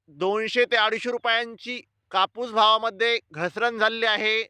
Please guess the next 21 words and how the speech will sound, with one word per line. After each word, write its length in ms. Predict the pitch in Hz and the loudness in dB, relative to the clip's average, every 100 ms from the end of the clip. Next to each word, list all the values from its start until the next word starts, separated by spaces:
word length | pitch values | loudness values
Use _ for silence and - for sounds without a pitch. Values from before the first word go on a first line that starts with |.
| _ _ _ _ _ _ - | _ _ _ _ _ _ -14
शेतकरी 200 | 196 226 | -2 -2
मित्रांनो, 420 | 226 240 247 254 - _ _ | 2 0 2 0 -2 _ _
दररोज 480 | 151 185 208 233 262 - _ - | 0 2 6 6 4 2 _ -4
कापसाचे 960 | 196 190 - 220 220 - 240 240 220 | -2 -2 -2 0 0 -2 0 0 2
लाईव्ह 360 | 208 202 247 277 | 0 -2 -2 0
बाजारभाव 540 | 240 233 240 226 226 | 2 2 0 2 4
बघायचे 320 | 233 240 233 | 4 0 0
असतील 460 | 233 - 254 254 254 - 202 | 0 -2 -6 -8 -8 -14 -14
तर 40 | |
चॅनलला 520 | - 202 220 233 233 - 196 | -2 -2 0 0 0 -2 -8
आत्ताच 480 | 196 _ 240 240 - _ _ _ | -10 _ -2 -2 -2 _ _ _
सबस्क्राईब 760 | 185 190 175 165 208 233 254 233 - | -6 -6 -8 -10 -2 -2 -2 -6 -2
करा 380 | 254 247 277 262 _ _ - | 2 4 4 0 _ _ -12
आणि 120 | 175 165 180 | -12 -12 -14
व्हिडिओला 420 | 165 214 240 240 | -4 2 4 4
तुमच्या 280 | 214 226 233 | 0 -2 0
गावातील 500 | 214 220 226 233 220 | 2 2 0 -2 0
WhatsApp 560 | 220 214 - 233 208 | 2 2 2 0 0
ग्रुपवर 460 | 214 233 214 226 226 | -2 -6 0 0 0
शेअर 340 | - 269 294 285 | 0 2 2 0
करा. 480 | 240 226 220 220 | -2 2 4 2